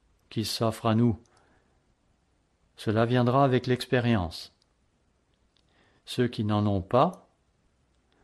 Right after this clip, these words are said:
se sentiront alors pris au piège et acculés au pied du mur.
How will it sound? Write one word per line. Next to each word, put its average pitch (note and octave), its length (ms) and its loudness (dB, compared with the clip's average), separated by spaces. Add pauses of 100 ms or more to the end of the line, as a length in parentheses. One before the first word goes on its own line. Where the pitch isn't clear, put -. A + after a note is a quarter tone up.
(180)
se - 160 -6
sentiront E3 540 2
alors C#3 260 4
pris D#3+ 160 -4
au C#3 120 4
piège A2 540 0 (200)
et A#2+ 440 0
acculés C3+ 460 0
au D#3 140 0
pied C#3 200 -4
du B2 120 -2
mur. G#2+ 340 -2